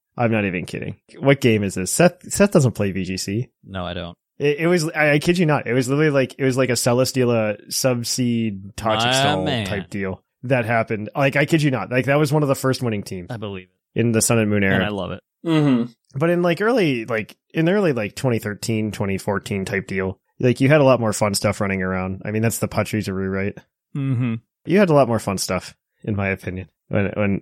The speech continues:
Speaker 1: when they did that. And I, I'd say the same thing happened for Sword and Shield until Incineroar came back. I think Incineroar is the worst Pokemon to put in the game if you want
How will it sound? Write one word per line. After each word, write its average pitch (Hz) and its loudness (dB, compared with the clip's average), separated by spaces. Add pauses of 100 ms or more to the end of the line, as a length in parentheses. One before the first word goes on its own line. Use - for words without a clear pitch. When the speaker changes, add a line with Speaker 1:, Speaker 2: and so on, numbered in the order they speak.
(120)
Speaker 1:
when 123 4
they 107 6
did 98 0
that. 98 -6
And 127 -2
I, 131 4
I'd 175 2
say 190 2
the 165 2
same 147 2
thing 123 2
happened 113 -2
for 110 -6
Sword 104 -4
and 98 -8
Shield 117 -2
until 196 2
Incineroar 127 2
came 92 -12
back. - -10 (200)
I 139 2
think 143 2
Incineroar 131 2
is 113 0
the 127 4
worst 127 2
Pokemon 113 0
to 110 -4
put 117 0
in 110 0
the 107 0
game 104 -2
if - -6
you 110 2
want 104 -2